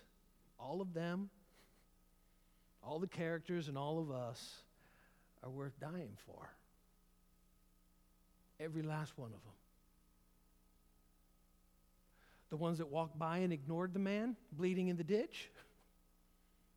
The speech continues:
the Samaritan who stopped, the man in the ditch, the innkeeper, the robbers. To Jesus, every one of them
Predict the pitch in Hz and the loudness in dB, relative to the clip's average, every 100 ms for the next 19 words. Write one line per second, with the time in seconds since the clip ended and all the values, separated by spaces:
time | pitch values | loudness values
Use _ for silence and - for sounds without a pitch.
0 | _ 175 - 165 165 151 - 147 127 - | _ -2 0 2 4 2 0 -4 -4 -6
1 | - 147 226 - - - - - _ _ | -6 -2 -4 -6 -18 -20 -20 -20 _ _
2 | - - - - 147 196 226 262 302 247 | -20 -20 -20 -6 0 4 6 6 6 4
3 | - - - - - - - - - - | 0 -12 -14 -16 -16 -20 -20 -20 -20 -20
4 | - - - - - 170 262 294 320 - | -20 -20 -20 -20 -2 0 4 4 4 0
5 | 196 - - - - - - - - - | -4 -4 -12 -18 -20 -20 -20 -20 -20 -20
6 | - - - - - - - - 151 139 | -20 -20 -20 -20 -20 -20 -20 -8 -6 -4
7 | 165 233 277 151 - - - - - - | -2 -4 -2 -4 -4 -14 -14 -20 -20 -20
8 | - - - - - - - - - - | -20 -20 -20 -20 -20 -20 -20 -20 -20 -20
9 | - - - - 139 117 233 269 180 127 | -20 -20 -10 -6 -4 0 2 2 0 -6
10 | - - - - - - - - - - | -10 -16 -20 -20 -20 -20 -20 -20 -20 -20
11 | - 185 214 175 233 202 220 208 110 - | -2 2 2 4 2 4 4 2 0 -10